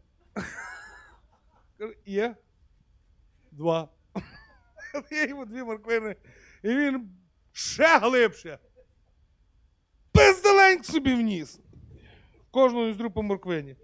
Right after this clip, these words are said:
Розвернувся і пішов. Приходить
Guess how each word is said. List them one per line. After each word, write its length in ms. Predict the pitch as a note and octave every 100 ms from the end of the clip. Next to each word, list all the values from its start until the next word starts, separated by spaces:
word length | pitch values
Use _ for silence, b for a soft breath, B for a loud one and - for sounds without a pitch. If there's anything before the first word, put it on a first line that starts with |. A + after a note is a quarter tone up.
| _ _ _ -
Розвернувся 520 | D#4 C4 C4 A#3 G#3
і 60 |
пішов. 460 | E3 E3+ - G3 - _ _ _ _ b b b b b b b _
Приходить 460 | F3 F#3 A3+ -